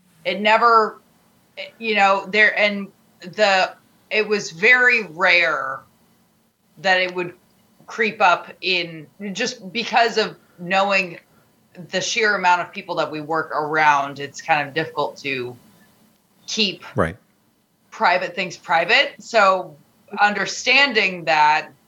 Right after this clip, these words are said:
Speaker 1: also, it, it does require a s-, sort of base level of intelligence. Um, you know, what, which these videos, if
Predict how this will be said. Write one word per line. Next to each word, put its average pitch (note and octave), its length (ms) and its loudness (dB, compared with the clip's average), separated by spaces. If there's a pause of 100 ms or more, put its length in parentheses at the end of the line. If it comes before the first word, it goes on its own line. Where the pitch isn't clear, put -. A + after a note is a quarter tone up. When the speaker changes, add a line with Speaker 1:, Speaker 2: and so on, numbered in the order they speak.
(920)
Speaker 1:
also, A3 600 0
it, A3 260 -6 (140)
it A3 240 -2
does A#3 320 2
require G#3+ 540 2
a F3 220 -2 (160)
s-, - 240 -20 (180)
sort G3+ 340 -4
of E3 180 -6 (580)
base F#3 360 -4
level F3+ 420 2
of D#3+ 140 0
intelligence. D3 1120 -6 (960)
Um, D3+ 440 2 (280)
you E3+ 160 -2
know, D3 340 2
what, D#3+ 260 -4 (240)
which D#3 520 -4 (680)
these F3 240 -2
videos, E3+ 600 2
if F3 300 -2